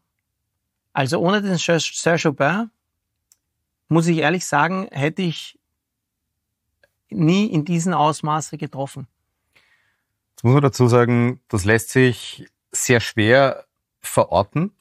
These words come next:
Speaker 2: Es gab eine krachende Heimniederlage gegen, ähm,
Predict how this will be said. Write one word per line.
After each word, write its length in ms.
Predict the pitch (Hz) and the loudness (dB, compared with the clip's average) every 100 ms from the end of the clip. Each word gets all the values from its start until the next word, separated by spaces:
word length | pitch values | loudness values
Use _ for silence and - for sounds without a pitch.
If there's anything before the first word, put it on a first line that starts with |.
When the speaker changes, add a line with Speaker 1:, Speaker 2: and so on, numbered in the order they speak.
| _ | _
Speaker 2:
Es 160 | - - | -6 0
gab 320 | 101 123 - | 2 2 0
eine 600 | - 110 110 110 110 110 - | 0 2 2 2 2 -2 -6
krachende 400 | 101 104 147 113 | -2 -2 0 0
Heimniederlage 640 | 104 113 113 104 101 113 | 0 0 0 2 2 0
gegen, 640 | 101 98 101 101 101 101 104 - | -4 -2 0 2 2 0 -2 -2
ähm, 800 | 92 90 90 92 92 95 92 | 0 2 2 2 2 -2 -6